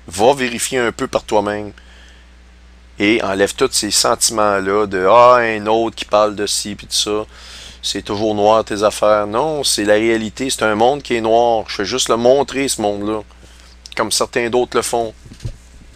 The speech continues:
J'aimerais tellement ça, faire le party, puis parler d'autres choses. J'étais un bon vivant, je vous jure que j'étais un bon vivant. J'étais un gars, moi, euh, les enfants, j'aime ça. Et moi, je, je peux être entouré d'enfants, j'adore les bébés. Et moi, je prends ça,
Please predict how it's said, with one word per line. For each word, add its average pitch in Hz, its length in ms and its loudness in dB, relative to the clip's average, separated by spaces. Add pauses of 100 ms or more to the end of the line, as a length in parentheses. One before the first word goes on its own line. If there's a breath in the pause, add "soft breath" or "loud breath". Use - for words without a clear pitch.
(840 loud breath)
J'aimerais 113 380 2
tellement 127 360 2
ça, 175 160 0
faire 131 200 2
le 120 100 2
party, 127 580 0
puis 101 240 -8
parler 117 300 0
d'autres 113 300 -2
choses. 151 440 -4 (320 loud breath)
J'étais - 180 0
un 101 120 4
bon 117 220 2
vivant, 135 360 -2
je 95 100 -8
vous 95 120 -10
jure 113 260 -2
que 135 60 -8
j'étais 123 140 -4
un 117 80 0
bon 117 160 0
vivant. 117 360 -4 (600 loud breath)
J'étais - 140 -4
un 101 140 0
gars, 123 180 2
moi, 120 180 0
euh, 104 380 0 (340 loud breath)
les 120 300 2
enfants, 127 360 2
j'aime 110 280 -4
ça. 135 420 2
Et 104 180 0
moi, 120 220 0
je, - 200 -2
je - 60 -8
peux 127 120 0
être 117 100 -6
entouré 120 400 -2
d'enfants, 117 500 -2
j'adore 110 580 2
les 107 160 -4
bébés. 113 600 -2
Et 98 60 -6
moi, 95 120 -2
je - 120 -4
prends 107 280 0
ça, - 220 -2